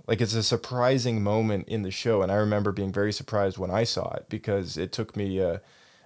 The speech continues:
uh, took me off guard a little bit, you know, with, with like, "Oh, wow, I didn't expect that at all." Like,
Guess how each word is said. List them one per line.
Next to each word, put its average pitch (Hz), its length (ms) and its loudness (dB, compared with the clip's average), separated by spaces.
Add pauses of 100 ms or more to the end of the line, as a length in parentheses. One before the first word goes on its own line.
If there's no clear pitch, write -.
(180)
uh, 85 320 0
took - 240 -4
me 107 80 0
off 98 200 0
guard 101 320 2
a - 80 -6
little 78 220 -8
bit, - 320 -8
you 104 100 -6
know, 92 140 -2
with, 82 380 -6
with 90 260 -6
like, 73 220 -4
"Oh, 127 180 -4
wow, 107 220 -2
I 95 80 0
didn't 90 180 -4
expect - 400 -4
that 76 140 -2
at 78 80 -2
all." 117 400 2
Like, 85 380 -4